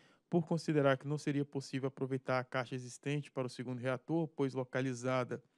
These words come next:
em cota superior ao desnível de quase dois metros em relação à nova caixa que será construída, recomendou ajustar a quantidade fixada na resolução cinco mil oitocentos e vinte e dois de dois mil e dezesseis, em observância às diretrizes fixadas pela B N T.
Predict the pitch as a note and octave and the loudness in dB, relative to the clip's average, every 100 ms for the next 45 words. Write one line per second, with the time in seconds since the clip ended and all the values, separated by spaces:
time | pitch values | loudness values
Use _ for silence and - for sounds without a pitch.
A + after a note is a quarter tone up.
0 | _ - B2+ - C3 C#3 - - - C#3 | _ -8 -4 2 2 2 -4 -2 0 4
1 | C3+ C#3 B2+ B2 C3+ C3+ B2+ - C3+ C3+ | 4 4 2 -4 -4 -2 -4 0 0 2
2 | C3+ D3 C3 C3 C3+ C3+ - B2 C3 B2+ | 2 2 2 0 0 0 -4 -2 0 0
3 | C3 B2+ C3 B2+ B2 C3 B2+ - - B2+ | -2 0 0 -2 -2 -6 -6 -6 -2 -2
4 | - A#2 - B2+ F3 C3 - - - - | -4 -12 -4 2 2 2 -4 -14 -20 -20
5 | _ _ _ C3 B2+ D3 C#3+ D3+ C#3+ C#3+ | _ _ _ -2 2 4 6 6 4 2
6 | - C#3 - C#3 C3+ C#3 - C#3 - C#3 | 0 0 0 -4 0 0 -2 -12 -2 0
7 | C3+ C3+ C3 C3 C3 - B2+ - C#3 C3+ | 0 -2 -4 -2 -4 -4 -6 -8 -8 -2
8 | C3 B2+ C3 B2 C3 B2+ A#2+ B2+ B2+ B2 | -2 -2 -6 -6 -8 -6 -2 -2 -2 -6
9 | B2+ B2 C#3 - D#3 D#3 C#3 - C#3+ C#3 | -6 -4 -2 0 0 0 -2 0 2 2
10 | C3+ C#3+ C3 C#3+ C#3 - C#3 D3+ B2+ A#2+ | 0 -2 0 2 0 0 0 0 0 -8
11 | - C3+ - C3 C3+ - C3 B2+ B2 C3+ | -8 -6 -2 0 0 -2 0 0 2 0
12 | C3+ C3+ - A2+ | 0 -4 -4 -4